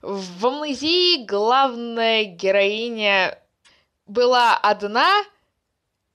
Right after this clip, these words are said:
и мы клали себя на эту героиню, то есть мы должны были представлять себя на месте этой главной героини, когда Тома запер нас в клетке. Это очень мило! А тут мы должны были представлять,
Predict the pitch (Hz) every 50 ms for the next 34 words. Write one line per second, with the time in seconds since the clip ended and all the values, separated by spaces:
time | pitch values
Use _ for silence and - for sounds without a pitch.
0 | _ _ - 233 233 247 262 262 254 240 220 202 185 - - - 208 208 220 226
1 | 233 226 220 196 196 185 - - - 208 196 202 233 220 208 202 185 180 180 185
2 | 175 190 185 196 247 311 320 - 254 226 214 202 - - 208 208 196 196 196 202
3 | 196 190 185 180 170 175 190 190 180 175 175 170 165 165 - 180 - - 208 202
4 | 202 196 190 - - - 220 220 226 202 190 185 185 185 - - 180 175 190 190
5 | 196 185 185 180 170 180 185 185 180 175 170 - 170 170 165 170 165 165 165 160
6 | - - 175 175 165 165 170 165 165 - 180 170 175 - - 254 294 311 - 311
7 | 302 294 _ _ _ _ _ _ _ _ _ _ _ - - 247 240 240 254 -
8 | 392 494 571 554 587 622 640 622 - - - - - - - - - _ _ _
9 | _ _ _ - - 247 240 240 240 240 233 233 - _ - 311 330 359 381 370
10 | - - 269 277 294 302 311 254 269 277 254 254 247 247 247 269 294 311 269 262
11 | 277 262 254 240 - - - - - - 233 220 226 240 247 254 254 247 247 240
12 | 240 240 -